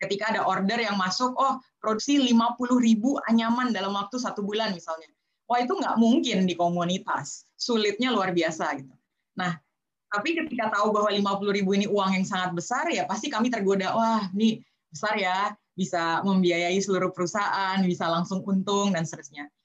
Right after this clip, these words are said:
Tapi ya, akhirnya kami melihat bahwa, oh, komunitas tidak bisa melakukan, eh, tidak bisa dipaksakan, ya sudah, kita menolak orderan itu, kita ambil orderan lain yang lebih fit kepada komunitas. Jadi, eh, harus selalu mawas diri bahwa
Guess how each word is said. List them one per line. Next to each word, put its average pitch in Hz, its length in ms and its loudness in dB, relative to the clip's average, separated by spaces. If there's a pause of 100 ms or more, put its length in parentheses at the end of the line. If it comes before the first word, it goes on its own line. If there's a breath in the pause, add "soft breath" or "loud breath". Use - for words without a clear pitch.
(140)
Tapi 302 240 -4
ya, 202 80 -2
akhirnya 233 240 0
kami 226 240 2
melihat 196 320 2
bahwa, 190 240 0
oh, 165 240 0
komunitas 185 480 -4
tidak 165 240 -2
bisa 175 160 -6
melakukan, 170 640 -2 (640)
eh, 175 280 -2
tidak 190 200 2
bisa 196 160 -2
dipaksakan, 185 880 -2
ya 180 120 -2
sudah, 185 440 -2
kita 185 200 -4
menolak 180 480 0
orderan 165 360 0
itu, 160 200 -2 (200)
kita 196 200 -4
ambil 175 240 0
orderan 175 360 -2
lain 196 280 0
yang 190 120 -4
lebih 156 200 -4
fit 190 240 -6
kepada 156 320 -10
komunitas. - 640 -18
Jadi, 220 360 0 (480 soft breath)
eh, 170 240 0
harus 214 240 -2
selalu 208 240 2
mawas 180 360 2
diri 180 320 0
bahwa 185 400 0